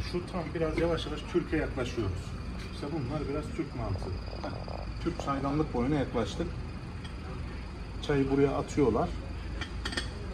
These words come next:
Bu tam böyle çay. Bunun fiyatı yüz otuz sekiz ringgit olduğuna göre, e, yani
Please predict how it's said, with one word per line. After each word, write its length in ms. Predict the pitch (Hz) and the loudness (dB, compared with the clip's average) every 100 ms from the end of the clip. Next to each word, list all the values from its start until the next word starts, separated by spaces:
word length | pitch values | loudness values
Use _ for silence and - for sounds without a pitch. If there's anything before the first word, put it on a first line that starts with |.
| - - - | -6 -4 -4
Bu 40 | - - - - 175 | -2 -2 -4 -2 0
tam 180 | 123 | 4
böyle 240 | 117 135 139 | 4 4 2
çay. 240 | 143 160 147 | 2 2 2
Bunun 200 | 139 147 143 - 143 | 2 2 0 -4 0
fiyatı 300 | 127 - 160 | 0 2 2
yüz 340 | 151 123 123 | 2 2 2
otuz 260 | 135 139 - | 0 0 0
sekiz 460 | 139 131 147 123 | 0 2 0 2
ringgit 340 | 120 123 127 135 | 2 2 2 2
olduğuna 320 | 127 135 143 | 4 4 4
göre, 300 | 117 110 170 - - - - - - - | 4 6 4 2 -2 -4 -4 -4 -4 0
e, 60 | 131 | 2
yani 200 | 123 | 2